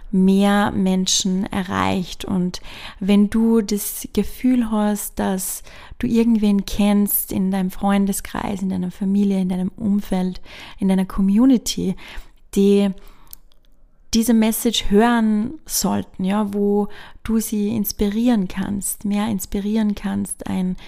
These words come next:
authentischeres Leben zu führen, ihre Masken fallen zu lassen, sich mehr mit ihrem Herzen, mit ihrem Körper zu verbinden, mit der Natur zu verbinden.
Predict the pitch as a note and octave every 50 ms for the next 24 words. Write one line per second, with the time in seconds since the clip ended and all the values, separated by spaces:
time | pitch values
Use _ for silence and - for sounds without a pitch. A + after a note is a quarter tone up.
0 | - - - - A3 G#3 G#3 - - G#3 G#3+ G#3 - - G#3 G3+ G#3 G3 G3 F#3
1 | F#3+ - - F#3+ F#3+ G#3 A3 A3 G#3+ G3+ - G3 F3+ - - G3 F#3 F3+ F#3+ A3
2 | G#3+ - G3 F#3+ G3+ - F#3 - - - - G#3 G3 - - G3 G3+ G3+ G3 F#3+
3 | - - F#3+ G3 G#3+ G3+ - - - - F#3 F#3 F3+ F#3+ - - G#3+ G3 - F#3+
4 | G3 G3 G3 G3 G3 F#3+ G3+ G3 F#3 F#3 G3 - - G3+ - - - F#3+ F#3 F#3
5 | F#3+ F#3 F#3 - - G#3 G3+ G3 - - - - F#3+ F3+ F#3+ F#3 - G3 F#3+ G3+
6 | G#3+ G3+ F#3+ F#3 F#3+ - F#3+ F#3 F#3+ F#3+ F#3+ - G#3+ A3+ A3 - - F#3 F3+ F3+
7 | - - F3+ F3 F3+ G3+ G3+ F#3